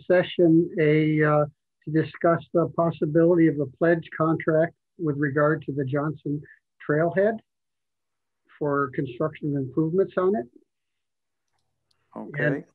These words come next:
Speaker 1: and there were, I'm going to invite, I, I'm gonna request that we invite four people to that, uh, which would be Duncan Hastings, because the Hi-, Historical Society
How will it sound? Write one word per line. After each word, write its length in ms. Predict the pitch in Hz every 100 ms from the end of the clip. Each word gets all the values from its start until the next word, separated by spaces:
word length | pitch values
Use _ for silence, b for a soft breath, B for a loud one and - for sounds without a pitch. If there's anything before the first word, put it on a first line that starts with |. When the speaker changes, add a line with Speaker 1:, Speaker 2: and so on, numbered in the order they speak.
| _ -
Speaker 1:
and 260 | 165 151 143
there 120 | 151
were, 240 | 151 147 -
I'm 220 | 156 170
going 200 | 180 175
to 100 | 170
invite, 520 | 151 127 156 175 202 _ -
I, 300 | - 151 156
I'm 200 | 160 151
gonna 160 | 160 147
request 460 | 147 127 180 175 -
that 120 | 160
we 120 | 151
invite 440 | 143 131 156 175 175 -
four 200 | 170 175
people 380 | - 175 208 196 -
to 80 |
that, 300 | 196 202 226 - _ _ _ _ _ _ -
uh, 440 | 143 139 143 143 139 b b _
which 180 | 147 -
would 160 | 160 143
be 100 | 147
Duncan 420 | 156 160 165 156
Hastings, 520 | 160 175 - 170 160 -
because 280 | 135 151 139
the 100 | 131
Hi-, 240 | 160 -
Historical 520 | 151 - 160 160 170 160
Society 600 | 175 - 156 165 165